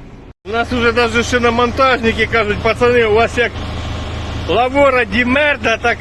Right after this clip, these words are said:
ваших старших ніколи», каже, «не пронаблюдать». Е, тихо,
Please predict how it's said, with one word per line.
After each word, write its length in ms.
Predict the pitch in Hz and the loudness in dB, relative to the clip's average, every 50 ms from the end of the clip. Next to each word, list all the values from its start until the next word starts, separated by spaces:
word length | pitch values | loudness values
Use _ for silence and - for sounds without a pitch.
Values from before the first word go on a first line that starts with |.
| - 220 | -2 -2
ваших 420 | 233 262 269 240 - 262 240 - - | 0 2 2 2 0 -2 -4 -4 -4
старших 540 | - - 247 247 240 196 240 240 - - | -4 -2 -2 0 0 0 -2 -4 -2 -2
ніколи», 400 | 233 226 196 247 247 240 240 226 | -2 -2 0 2 2 2 2 2
каже, 340 | 220 247 233 208 226 226 202 - - - 208 | 0 0 -2 0 0 0 -2 -2 -4 -2 0
«не 120 | 226 226 | 0 0
пронаблюдать». 760 | 226 240 247 226 247 233 208 202 240 - 196 220 196 185 196 | 2 2 0 2 2 0 0 0 -2 -2 0 0 0 2 2
Е, 180 | 240 302 294 - - - - - - - | 0 0 0 -4 -8 -8 -8 -8 -6 -4
тихо, 400 | 185 196 208 208 202 226 233 220 | -2 0 0 2 2 0 0 -2